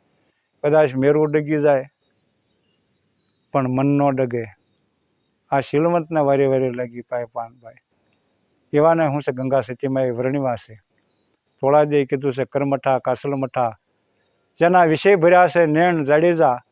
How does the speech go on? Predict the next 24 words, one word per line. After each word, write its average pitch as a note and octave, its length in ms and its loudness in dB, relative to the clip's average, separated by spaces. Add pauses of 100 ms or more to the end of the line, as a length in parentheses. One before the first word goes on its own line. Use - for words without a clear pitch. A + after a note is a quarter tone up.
(280)
એવાને D#3+ 320 2
તાળો D#3 340 4
દઈને D3+ 200 -2
ટળી D3+ 260 0
જાય, D#3 140 2
એવાનો D3 420 0
કાલાની D3 380 0
હારે C#3+ 160 -2
વાતું B2+ 380 -4
ન C3+ 100 -4
કરતા, B2 320 -12
સંગ C3 280 -10
ન B2+ 120 -8
કરતા. A2 360 -18 (1000)
આવા F3+ 200 4
સંતોએ F3 380 0
આપણા F3 220 2
સદગુરુ E3 460 -2
બોલ્યા D#3 320 2
છે G#2+ 260 -10 (880)
અને D3 100 -4
સદગુરુના D#3+ 580 0
બોલને D#3 360 0
સમજો. C3 460 -2